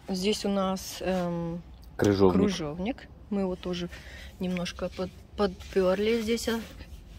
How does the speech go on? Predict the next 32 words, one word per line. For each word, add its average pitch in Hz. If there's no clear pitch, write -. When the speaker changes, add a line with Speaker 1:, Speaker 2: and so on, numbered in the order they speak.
Speaker 1:
Он 190
лежал 185
на 185
полу. 202
Speaker 2:
Он 101
у 101
нее 101
засох. 101
Speaker 1:
Наверное, 190
а -
потом 208
вот 185
новый 180
Speaker 2:
Потом 120
Speaker 1:
отдал. -
Speaker 2:
отошел. 98
Speaker 1:
Поэтому 190
надеюсь, 190
что -
жимолость 185
тоже 175
так 165
даст 165
потом. 160
И 226
сюда 220
мы 208
еще 202
малинку 202
посадили. 175
Speaker 2:
Два 101
разных 95